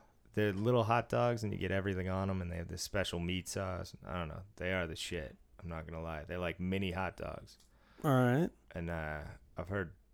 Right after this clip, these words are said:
Speaker 1: bad things about what's in 'em, but they're delicious.
Speaker 2: Yeah,
Speaker 1: Yeah, yeah,
Speaker 2: they're,
Speaker 1: yeah.
Speaker 2: well, fine.
Speaker 1: We'd hit up that and then go to the titty bar sometimes.
Speaker 2: Yeah. Yeah, I think we always
Speaker 1: I never
Speaker 2: even
Speaker 1: even tried to order food, I don't think.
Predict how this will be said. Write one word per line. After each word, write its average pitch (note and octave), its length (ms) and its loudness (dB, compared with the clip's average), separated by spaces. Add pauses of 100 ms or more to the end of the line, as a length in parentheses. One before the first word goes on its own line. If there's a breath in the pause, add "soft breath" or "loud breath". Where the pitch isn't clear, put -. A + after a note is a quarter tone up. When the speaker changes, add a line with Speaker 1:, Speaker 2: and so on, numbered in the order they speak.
(160)
Speaker 1:
bad G2 260 2
things E2+ 240 -2
about E2 220 -2
what's E2 180 -6
in F2 100 -4
'em, D#2+ 200 -4
but D#2 200 -6
they're D#2 140 -6
delicious. D#2 640 -4 (260)
Speaker 2:
Yeah, D#3 80 0
Speaker 1:
Yeah, - 460 -4
yeah, - 40 8
Speaker 2:
they're, G#2 420 8
Speaker 1:
yeah. C3 40 4
Speaker 2:
well, B2+ 220 0 (120)
fine. - 400 -8
Speaker 1:
We'd D#3+ 160 10
hit F3 140 10
up B2+ 140 4
that C#3+ 220 10
and A2+ 120 0
then A2 100 4
go G2 120 2
to F2+ 80 2
the E2+ 80 0
titty F2 300 0
bar E2 220 0
sometimes. - 760 -6 (720)
Speaker 2:
Yeah. C#3+ 420 4 (260)
Yeah, C3+ 160 4
I C#3 40 4
think D3 180 0
we D3+ 140 6
always C3+ 260 4
Speaker 1:
I - 40 2
never C3 120 8
Speaker 2:
even D#3 140 8
Speaker 1:
even F#2+ 140 0
tried F#2+ 340 -2
to D2+ 60 -10
order D#2 220 -6
food, - 320 -10
I - 40 -14
don't - 180 -16
think. - 140 -14